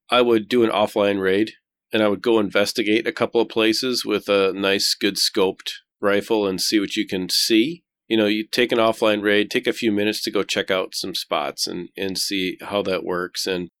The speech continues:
and you're right, the Emercom exit on interchange is something that people definitely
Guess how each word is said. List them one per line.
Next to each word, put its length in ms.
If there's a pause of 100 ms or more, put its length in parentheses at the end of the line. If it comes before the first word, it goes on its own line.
(120)
and 220
you're 140
right, 260
the 80
Emercom 500
exit 300
on 240 (380)
interchange 760
is 360
something 480
that 280
people 460
definitely 920